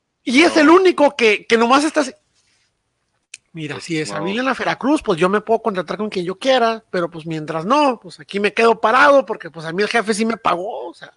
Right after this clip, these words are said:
Speaker 1: me pagó casi todo. O sea. Entonces, el asunto aquí, de verdad yo siento que de verdad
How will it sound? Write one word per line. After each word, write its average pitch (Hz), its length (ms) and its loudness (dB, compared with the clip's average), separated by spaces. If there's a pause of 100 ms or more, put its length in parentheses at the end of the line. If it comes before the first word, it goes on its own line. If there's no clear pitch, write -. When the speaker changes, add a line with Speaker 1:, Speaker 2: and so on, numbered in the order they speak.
(140)
Speaker 1:
me 143 120 -20
pagó 151 280 -18
casi 226 240 -8
todo. - 340 -2
O 294 80 -20
sea. - 120 -20 (760)
Entonces, 214 480 2 (880)
el 302 160 2
asunto 349 400 4
aquí, 254 540 0 (540)
de 196 200 4
verdad 202 280 6
yo 269 180 4
siento 233 680 2 (400)
que 180 100 -4
de 170 140 4
verdad 160 540 2